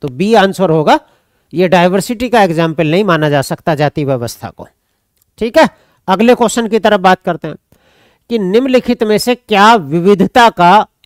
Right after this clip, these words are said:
एक उदाहरण जो है नहीं है? तो ये तो हमारा हो गया ना क्वेश्चन, अभी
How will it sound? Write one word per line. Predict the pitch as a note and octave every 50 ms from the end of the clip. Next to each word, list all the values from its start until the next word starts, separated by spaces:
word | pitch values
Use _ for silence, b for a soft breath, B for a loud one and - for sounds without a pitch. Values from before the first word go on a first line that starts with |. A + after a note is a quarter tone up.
| _ _ -
एक | G#3+ A#3+ C4 C4 - - _
उदाहरण | G3+ F#3 E3+ E3+ F3 F#3+ G3 G#3+ A3 G#3
जो | D#3+ F3+ E3+
है | E3+ G3 G#3
नहीं | G3+ E3+ D#3+ D#3 E3+ E3 D#3 C3
है? | B2 G#2+ G2 F#2 _ _ _ _ _ _ _ _
तो | F3+
ये | F#3+ G#3 A#3+
तो | A#3 C#4
हमारा | B3 A#3+ A#3+ A3+ A3+ A#3+
हो | A#3 G3+ G#3 G#3
गया | A3 B3 A#3
ना | G#3 G#3+
क्वेश्चन, | C4 - C#4 A#3+ - - B3+ A#3
अभी | G#3 F3 F3+ C#3